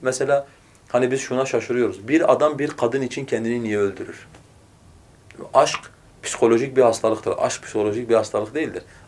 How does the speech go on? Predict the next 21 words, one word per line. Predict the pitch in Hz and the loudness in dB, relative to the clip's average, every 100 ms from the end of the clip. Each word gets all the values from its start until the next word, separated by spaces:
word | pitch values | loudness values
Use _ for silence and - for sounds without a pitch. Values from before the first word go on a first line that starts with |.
| - | 2
Aşk | 170 196 - | 4 4 0
bir | 139 | -4
şirk | - - - | -2 -2 -4
biçimidir. | 101 90 87 82 - - - - - | -8 -6 -6 -8 -16 -20 -20 -6 0
Yani | 107 104 104 - - 107 | 2 0 -4 -12 -20 -4
bir | 127 | -2
insan | 151 135 120 139 123 | 0 -2 2 2 2
bir | 135 | -2
kadının | 135 120 117 131 127 | 2 2 2 0 0
uğruna | 113 110 123 | 0 2 2
ölebilecek | 120 113 123 110 110 143 - | 4 6 6 6 4 4 2
kadar | 113 117 | 2 4
eğer | 110 110 | 2 0
onu | 113 | -2
sevmişse, | 120 101 120 175 151 160 - - - - - | 0 0 0 -2 -4 -6 -10 -20 -20 -16 -10
e, | - 101 | -6 -6
misal | 104 98 170 147 | -6 -4 -4 -2
bu | 135 | -2
bir | - | -2
şirk | 220 - | -4 -4
biçimidir. | 107 - 85 85 | -6 -6 -8 -12